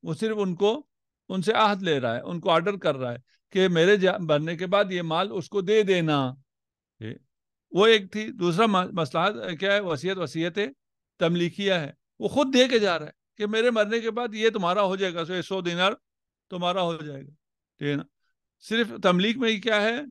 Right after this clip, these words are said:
कि वो मरने के बाद दे रहा है, इसलिए क्या हो जाएगा? वसीयत हो जाएगा। ये, ये तो डायरेक्ट हदिया है, ठीक?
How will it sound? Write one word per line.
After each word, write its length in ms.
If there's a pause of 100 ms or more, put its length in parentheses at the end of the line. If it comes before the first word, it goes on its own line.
कि 80
वो 140
मरने 340
के 100
बाद 260
दे 160
रहा 120
है, 60
इसलिए 280
क्या 140
हो 140
जाएगा? 420 (1500)
वसीयत 400
हो 100
जाएगा। 360 (380)
ये, 100
ये 320
तो 100
डायरेक्ट 340
हदिया 320
है, 80 (2500)
ठीक? 200